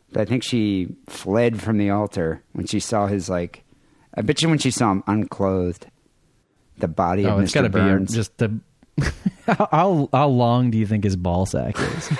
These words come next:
Speaker 1: <laughs> I bet you it dry, like, it, he has to unfurl it. Like, he has, like, a little
Speaker 2: Right.
Speaker 1: Filipino woman that unfurls his nut sack, and he just
Speaker 2: A little
Speaker 1: drags it on
Speaker 2: roller
Speaker 1: the
Speaker 2: that
Speaker 1: ground
Speaker 2: mounts
Speaker 1: like a
Speaker 2: to the
Speaker 1: tail.
Speaker 2: inside of his thigh.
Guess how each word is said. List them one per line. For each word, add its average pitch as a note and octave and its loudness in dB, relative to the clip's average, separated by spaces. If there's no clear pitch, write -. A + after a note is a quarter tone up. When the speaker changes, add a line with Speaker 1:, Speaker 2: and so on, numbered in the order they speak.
Speaker 1:
<laughs> - -2
I C#3 4
bet F#3+ 2
you A3+ 4
it C3+ 2
dry, A#2+ 2
like, C3 0
it, C#3 0
he B2+ 2
has - 2
to D3 0
unfurl A2+ 2
it. F#2 -6
Like, G#2 -2
he C3 2
has, A#2 2
like, A#2 0
a A#2 2
little A#2 0
Speaker 2:
Right. G2+ -6
Speaker 1:
Filipino A#2+ 0
woman G2 0
that - -4
unfurls A#2+ 0
his G#2 -2
nut G2 -4
sack, - -8
and B2 0
he C3 2
just B2+ 0
Speaker 2:
A B2+ 2
little B2 4
Speaker 1:
drags A#2 4
it - 6
on A#2+ 4
Speaker 2:
roller A#2 4
Speaker 1:
the - 2
Speaker 2:
that A#2 2
Speaker 1:
ground A2 4
Speaker 2:
mounts A2+ 2
Speaker 1:
like - 2
a - -8
Speaker 2:
to B2 0
the A#2 2
Speaker 1:
tail. A2 4
Speaker 2:
inside A2+ 4
of A2 0
his G2+ -2
thigh. G#2+ 0